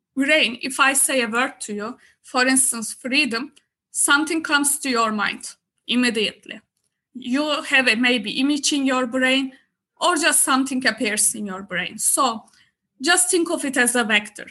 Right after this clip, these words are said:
a representation, something numeric. So we want to calculate one, one vector for each word in our sentence that we want to process.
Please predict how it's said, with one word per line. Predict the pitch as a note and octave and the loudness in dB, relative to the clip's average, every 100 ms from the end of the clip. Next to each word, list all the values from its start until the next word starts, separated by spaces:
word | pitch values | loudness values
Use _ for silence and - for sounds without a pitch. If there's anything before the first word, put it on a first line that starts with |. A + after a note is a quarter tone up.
| - | -2
a | B3+ | 2
representation, | A#3+ B3 A#3+ G#3+ A3 A3 G#3 - - - G#3+ _ | 2 2 0 -2 -2 -4 -6 -8 -8 -10 -18 _
something | - - C4 C4 C4 A3 | -4 0 2 2 0 -4
numeric. | A3+ A3+ F#3+ - - | -6 -4 -4 -6 -6
So | - D4 D#4+ E4 - _ _ | -4 0 0 -2 -8 _ _
we | C4+ D#4 | 0 4
want | D#4 D#4 - | 4 4 0
to | D#4 D#4 D4 - _ _ - | -2 -2 -6 -16 _ _ 0
calculate | C4 C4 B3+ B3+ A3+ A#3 - | 2 2 2 0 2 0 -4
one, | G#3 F#3 - _ _ - | -6 -6 -12 _ _ -12
one | A#3 C4+ C4+ | 2 4 4
vector | B3 A#3+ - A3+ | 2 0 -4 -8
for | - A3 G#3 | -4 -6 0
each | C4 C4 - | 0 0 0
word | A#3+ A#3+ - | 0 -2 -2
in | A3+ | -2
our | G3+ F#3 | -2 0
sentence | - - C4+ C4+ G#3+ C4 - _ _ | 0 0 0 0 -2 -2 -4 _ _
that | D4 C4 - | -2 -2 -2
we | A3 | -4
want | G#3+ G#3 G#3 | -2 -4 -6
to | |
process. | A3+ A#3+ G#3+ - - - | -14 -10 -4 -4 -4 -8